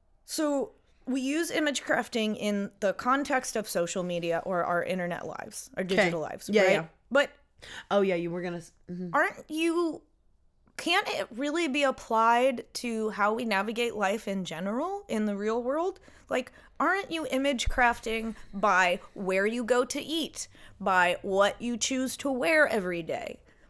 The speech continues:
Speaker 2: Yeah.
Speaker 1: by the music that you listen to and
Speaker 2: Sure.
Speaker 1: the movies you see? Like, you're
Speaker 2: Sure.
Speaker 1: sometimes you're doing that because you just like it,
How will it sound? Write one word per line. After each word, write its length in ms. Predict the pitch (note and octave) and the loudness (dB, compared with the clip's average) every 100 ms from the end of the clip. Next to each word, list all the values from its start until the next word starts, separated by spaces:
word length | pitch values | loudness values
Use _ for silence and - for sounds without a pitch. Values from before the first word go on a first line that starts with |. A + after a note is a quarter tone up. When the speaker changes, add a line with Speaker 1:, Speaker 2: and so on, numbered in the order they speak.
| - - - | -20 -20 -6
Speaker 2:
Yeah. 160 | G#3+ A3 | 4 6
Speaker 1:
by 260 | G3 F#3 | 6 6
the 140 | A3 B3+ | 6 6
music 560 | C4+ D#4 F#4 D#4+ C#4+ | 6 2 2 2 2
that 160 | C4 - | 2 0
you 120 | C4 A#3+ | 0 4
listen 400 | B3+ - A#3 G#3+ | 4 4 -2 -2
to 280 | - F3+ - | -2 -2 0
and 160 | A3+ | 2
Speaker 2:
Sure. 180 | A#3 B3 | 4 4
Speaker 1:
the 60 | D4 | 2
movies 340 | E4+ B3+ F#3 | 0 0 -2
you 140 | E3 | -6
see? 280 | - - F#2 | -8 -10 -8
Like, 240 | E3 F#3 G3+ | -4 -4 -2
you're 200 | A#3 A#3+ | 2 4
Speaker 2:
Sure. 260 | B3 B3 - _ _ _ _ _ _ _ _ _ | 4 2 -8 _ _ _ _ _ _ _ _ _
Speaker 1:
sometimes 1000 | - - - - - D#4+ G4+ G#4+ A#4+ A4+ | -10 -6 -4 -2 2 4 4 4 4 4
you're 120 | F#4+ C#4+ | 2 2
doing 320 | D#4 D4+ D4 | 2 0 0
that 220 | C#4+ - | -2 -2
because 380 | A#3+ - B3+ G#3 | -6 -2 -2 0
you 100 | A3 | -2
just 300 | G3 F#3 - | 0 0 -2
like 360 | E3 A3 F#4 - | -2 0 0 -2
it, 300 | C3+ B3 | -2 -4